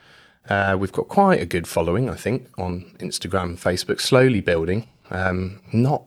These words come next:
I'm not great on Facebook,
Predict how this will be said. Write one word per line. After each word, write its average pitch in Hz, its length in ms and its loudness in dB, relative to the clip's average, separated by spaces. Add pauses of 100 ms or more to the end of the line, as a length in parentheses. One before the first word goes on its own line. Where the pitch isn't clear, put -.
I'm 117 160 0
not 147 220 0
great 135 340 2
on 87 360 -4 (400)
Facebook, - 580 -2